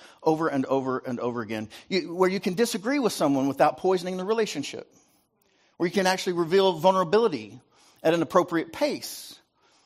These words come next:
and not pay for it with your life.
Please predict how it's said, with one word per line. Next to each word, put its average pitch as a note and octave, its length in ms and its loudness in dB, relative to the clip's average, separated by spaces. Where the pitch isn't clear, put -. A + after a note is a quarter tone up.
and C#3 100 0
not C#3+ 200 2
pay D3+ 160 -2
for - 280 -14
it - 200 -20
with G#2+ 120 -18
your G#2 120 -10
life. - 360 -14